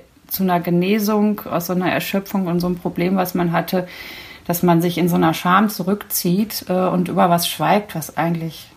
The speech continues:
eine ganz schön verbreitete Sache ist.“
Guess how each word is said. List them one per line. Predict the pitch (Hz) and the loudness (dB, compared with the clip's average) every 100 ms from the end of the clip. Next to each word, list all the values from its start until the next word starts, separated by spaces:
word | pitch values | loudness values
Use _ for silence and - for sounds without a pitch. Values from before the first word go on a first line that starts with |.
| - | -8
eine | 170 | -4
ganz | 160 170 | -2 -4
schön | - 170 | -2 -4
verbreitete | - 160 147 131 151 - - 165 | -2 -6 -4 -6 -6 -8 -12 -10
Sache | 156 151 - | -6 -4 -4
ist.“ | 165 160 - - | -6 -6 -10 -12